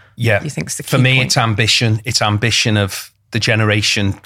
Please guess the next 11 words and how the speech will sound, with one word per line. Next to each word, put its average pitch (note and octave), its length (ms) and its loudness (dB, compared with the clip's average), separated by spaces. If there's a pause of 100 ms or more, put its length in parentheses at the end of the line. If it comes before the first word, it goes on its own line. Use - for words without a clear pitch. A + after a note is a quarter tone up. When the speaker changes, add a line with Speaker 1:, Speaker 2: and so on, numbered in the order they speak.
Speaker 1:
who A2+ 120 0
are F#2+ 40 0
coming G#2+ 320 0
behind A2 480 0
us, A2 140 0
the G#2+ 100 -8
generation G#2 720 0 (120)
who G#2+ 160 0
are G2 60 2
here G2+ 320 -2
now. G#2 480 0